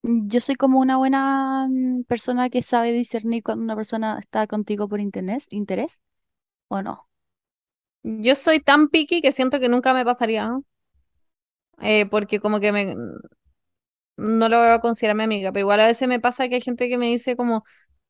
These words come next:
Speaker 2: "Ah, esa buena es obvio que es tu amiga por interés y no sé qué", y yo digo como, "Pero weón, si ni siquiera es mi amiga". No sé.
Speaker 1: Mm.
Speaker 2: <laughs> Estoy como divagando.
Speaker 1: <laughs> Yo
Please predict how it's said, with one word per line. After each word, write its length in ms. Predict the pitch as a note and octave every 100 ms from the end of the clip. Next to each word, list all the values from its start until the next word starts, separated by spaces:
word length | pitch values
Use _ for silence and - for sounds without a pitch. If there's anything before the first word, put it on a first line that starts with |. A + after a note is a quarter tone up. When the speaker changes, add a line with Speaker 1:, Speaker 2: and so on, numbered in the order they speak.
| _ _
Speaker 2:
"Ah, 280 | - G#3 G#3
esa 200 | G3+ A3+
buena 280 | A3 G#3+ A3+
es 140 | A3
obvio 280 | A3+ G#3+ A3+
que 100 | A3
es 100 | A3+
tu 80 | -
amiga 300 | A3 A3 A3+
por 120 | A3 A3
interés 600 | G#3+ G#3 G#3+ G#3+ A3 A3+
y 40 |
no 80 | G#3
sé 140 | G#3
qué", 340 | F#3+ G#3 G#3 G3
y 80 | G3
yo 100 | G3+
digo 180 | G#3+
como, 220 | A3 G#3+ G3+
"Pero 160 | G3+
weón, 200 | G3 G#3+
si 100 | A3+
ni 60 | G#3+
siquiera 260 | G3+ G#3 A3+
es 40 |
mi 80 | G#3+
amiga". 460 | G#3 G#3 G#3 A3 - _ _ _ _ _ _ _
No 100 | G#3+
sé. 300 | - G#3 G3 _ _ _ _ _ _ _ _ _ _ _ _ _ _ _ _
Speaker 1:
Mm. 340 | G4 F#4 D#4 D4+ C#4
Speaker 2:
<laughs> 240 | B3+ - - _ G#4+ _ _ - _ _
Estoy 120 | C4 C4+
como 500 | G#4+ F#4+ C#4+ D4 _
divagando. 720 | A3 A3+ A3+ G#3+ - F4 A#3+ - _ _ B4 - - -
Speaker 1:
<laughs> 420 | F4+ - - -
Yo 120 | -